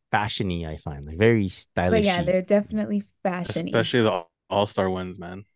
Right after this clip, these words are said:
Speaker 1: So, so, so,
Speaker 2: Mm-hmm.
Speaker 1: so this is what happened to me. Cal knows what happened.
Speaker 2: <laughs>
Speaker 1: I, I bought, I bought two pairs, okay, of the, yeah, All-Star Game pair. I bought one pair, uh, it, like, the release for some reason was at one A M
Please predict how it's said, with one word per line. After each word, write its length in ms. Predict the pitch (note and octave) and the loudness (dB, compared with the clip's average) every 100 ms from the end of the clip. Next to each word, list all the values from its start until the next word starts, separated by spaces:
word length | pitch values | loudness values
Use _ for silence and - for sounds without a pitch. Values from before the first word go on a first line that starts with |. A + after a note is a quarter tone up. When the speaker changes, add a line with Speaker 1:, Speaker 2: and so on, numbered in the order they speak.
| _ _ | _ _
Speaker 1:
So, 140 | - C3+ | 2 4
so, 220 | A3+ G#3+ | 6 6
so, 240 | F#3+ C3+ | 8 6
Speaker 2:
Mm-hmm. 20 | |
Speaker 1:
so 380 | B2 C3+ B2 A2 _ - | 6 6 6 4 _ 0
this 180 | D3 F3 | 0 2
is 140 | D#3+ | 0
what 200 | D3 C3+ | 4 6
happened 280 | C3+ B2 A2+ | 4 0 -2
to 60 | G#2 | -4
me. 260 | E2+ C#2+ _ _ _ _ | -8 -10 _ _ _ _
Cal 220 | - A2+ A2+ | 2 4 6
knows 240 | F#2 E2+ | 4 2
what 80 | E2 | 0
happened. 380 | E2 E2+ C#2+ - _ _ | -4 -6 -12 -16 _ _
Speaker 2:
<laughs> 300 | _ _ - | _ _ 2
Speaker 1:
I, 420 | B3+ A3 B2+ C3 - | 2 6 6 6 8
I 180 | C3 D3+ | 6 6
bought, 400 | B2+ B2 A#2+ - | 6 6 6 2
I 120 | A2+ A#2 | 0 2
bought 380 | G#2 A#2+ D3 | 6 4 4
two 160 | - C#3 | -2 -4
pairs, 580 | - F#2+ D2+ B1+ - _ _ _ - | 0 0 -2 -10 -20 _ _ _ -12
okay, 380 | F#2 F2 F2 A2 | -2 -2 -2 -2
of 200 | G2+ F2 | 0 2
the, 180 | F2 F2 - | 2 0 2
yeah, 80 | G#2 | 2
All-Star 300 | F#2 - E2 | 2 0 -2
Game 200 | D2+ C#2+ | -2 -8
pair. 180 | D2+ D2+ _ _ _ _ - | -10 -14 _ _ _ _ -2
I 100 | G2 | 4
bought 240 | C3+ E3 | 8 8
one 160 | D3+ D3 | 8 6
pair, 360 | C3+ C3 C3 _ _ _ _ - | 6 6 4 _ _ _ _ -4
uh, 480 | G2+ F#2+ F2+ F2 F2 _ _ _ _ _ _ _ _ _ | 0 2 2 -2 -4 _ _ _ _ _ _ _ _ _
it, 160 | G#2+ F#2+ A2 | -14 -8 -2
like, 160 | A2 | 2
the 100 | A#2+ | 6
release 340 | A2 B2 D3+ - | 8 8 6 6
for 120 | C#3 | 2
some 200 | C3+ B2 | 4 2
reason 320 | B2+ A#2+ B2 | 2 0 0
was 120 | G#2+ | 0
at 160 | G2 F2+ | 0 0
one 200 | G#2+ A#2 | 0 2
A 140 | G#2+ G2 | 2 0
M 300 | G2 A2 | -2 -4